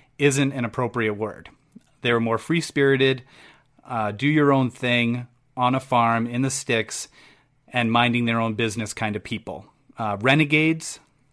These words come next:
is not true at all. They had a problem with Bruce McKay due to the real harassment problem that was going on between him and their son. He had a history of harassment, whether it be documented or accounts from those who happened to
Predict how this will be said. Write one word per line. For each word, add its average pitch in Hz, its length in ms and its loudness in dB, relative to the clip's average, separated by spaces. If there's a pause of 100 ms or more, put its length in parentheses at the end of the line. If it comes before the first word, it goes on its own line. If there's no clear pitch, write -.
(300)
is 104 180 -8
not 143 220 0
true 127 260 0
at 107 80 0
all. 101 400 -2
They 117 80 -2
had 117 140 4
a - 40 -8
problem 156 460 4
with 120 180 -2
Bruce 123 240 -2
McKay 107 560 -2
due 123 180 0
to 131 120 -6
the 110 120 -2
real 127 260 0
harassment 123 560 0
problem 101 480 -2 (340)
that 113 140 2
was 107 140 -2
going 120 260 0
on 113 160 0
between 110 340 -6
him 147 320 0
and 110 180 -2
their 107 120 -2
son. - 400 -6 (600)
He 117 100 -4
had 120 140 4
a 107 80 0
history 170 400 0
of 156 140 0
harassment, 123 580 0
whether 110 500 -2
it 120 140 -6
be 113 100 -4
documented 143 800 2 (360)
or 117 180 0
accounts 135 400 -2
from 160 180 -2
those 117 420 0 (1500)
who 127 180 2
happened 127 400 2
to 110 480 -2